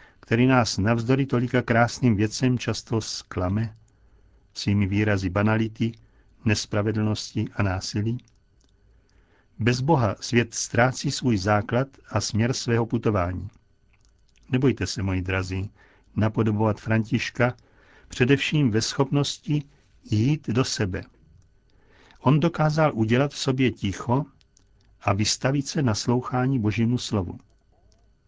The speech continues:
Krok za krokem se dál vést za ruku k plnému setkání s Ježíšem až tam, že z něj udělal poklad a světlo svého života. Tak milost utvářela Františka.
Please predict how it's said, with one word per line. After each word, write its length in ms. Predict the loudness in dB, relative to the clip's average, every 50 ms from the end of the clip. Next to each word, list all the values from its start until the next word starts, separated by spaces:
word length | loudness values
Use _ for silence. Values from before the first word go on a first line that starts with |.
| _ _ _ _ _ _ _ _ _ _ _ _ _ _ _ _
Krok 280 | -2 -2 0 0 0
za 160 | 0 0 0
krokem 420 | 0 2 0 0 2 0 0 -2 -2
se 160 | -2 -4 -2
dál 200 | 0 0 0 0
vést 360 | 0 0 0 0 -2 -6 -6
za 160 | -2 0 0
ruku 280 | 2 0 0 -2 -4 -6
k 120 | -8 -6
plnému 380 | -4 0 0 2 2 2 2 0
setkání 680 | 0 -2 -4 -6 -6 -4 -2 0 0 2 2 0 0 0
s 140 | -2 -2 -2
Ježíšem 500 | 0 0 0 -2 -4 -4 -2 -2 -2 -2 -2
až 220 | -4 -6 -6 -6
tam, 320 | -4 -2 0 0 0 -2 -4 -8 _ _ _ _ _ _ _ _ _ _ _ -20 -20 -12 -4 0
že 120 | 0 2
z 60 | 2
něj 160 | 2 2 2
udělal 420 | 0 0 0 2 2 4 4 2 2
poklad 500 | 0 -2 -2 -4 0 0 0 0 0 -2 -6 _ -20 -20 -20 -18 _
a 100 | -6 -6
světlo 420 | -6 -2 -2 -2 -2 0 -2 -2
svého 340 | -2 -2 -2 -2 -2 -2 -2
života. 460 | -2 -4 -4 -4 -6 -8 -8 -12 -14 -16 -18 _ _ _ _ _ _ -20 -20 -20 _ _ _ _ _ -20 -4
Tak 240 | 0 0 0 2 4
milost 360 | 4 4 4 4 2 0 -2
utvářela 600 | -4 -2 2 2 2 4 4 2 2 0 0 0
Františka. 800 | 0 0 0 0 0 -2 -4 -6 -6 -6 -10 -10 -12 -12 -12 -12